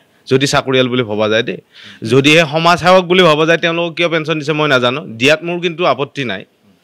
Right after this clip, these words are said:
কিন্তু যদিহে চাকৰিয়াল বুলি ধৰা যায়, তেওঁলোকৰ আছে। আৰু আৰ্ম ফ'ৰ্চকেইটা আছে। আৰ্ম ফ'ৰ্চকেইটাৰ এইকাৰণে আছে, কি কাৰণে আছে,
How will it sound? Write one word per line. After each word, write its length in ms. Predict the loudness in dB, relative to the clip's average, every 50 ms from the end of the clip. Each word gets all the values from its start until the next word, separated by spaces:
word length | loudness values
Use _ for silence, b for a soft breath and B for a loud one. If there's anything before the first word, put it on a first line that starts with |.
| B B B B B
কিন্তু 180 | B 0 2 4
যদিহে 380 | 4 4 4 6 6 4 4 4
চাকৰিয়াল 420 | 2 -2 -4 0 0 0 0 2
বুলি 160 | 2 2 2
ধৰা 280 | 4 4 4 4 4 4
যায়, 140 | 4 2 2
তেওঁলোকৰ 440 | 2 -2 -2 0 -2 -2 0 2
আছে। 320 | 0 0 2 2 0 0 -2 _ _ -2
আৰু 200 | 0 0 0 0
আৰ্ম 280 | 0 -2 -2 -2 -4
ফ'ৰ্চকেইটা 480 | -6 -8 -8 -8 -6 -6 -4 -4 -2 -4
আছে। 180 | -4 -6 -8
আৰ্ম 340 | -12 -6 -4 -2 -2 -2 -2
ফ'ৰ্চকেইটাৰ 640 | -4 -4 -2 -2 -2 -2 -4 -4 -4 0 2 0 0
এইকাৰণে 420 | 0 -2 -2 -2 -2 0 0 -2
আছে, 260 | -4 -2 -2 -4 -6 -6 b b b b b b b b b b b _ _ -4
কি 140 | -4 -2 2
কাৰণে 300 | 2 2 2 2 2 0
আছে, 280 | 0 2 2 2 2